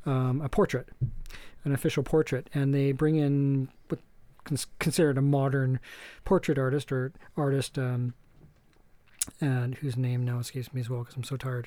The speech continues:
Uh, Chamberlain? Is it Cha-, Sutherland. Yes.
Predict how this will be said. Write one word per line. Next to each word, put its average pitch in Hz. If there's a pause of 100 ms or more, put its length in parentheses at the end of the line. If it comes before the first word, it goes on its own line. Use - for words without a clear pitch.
Uh, 131
Chamberlain? 160 (160)
Is -
it -
Cha-, 196
Sutherland. 147 (1300)
Yes. -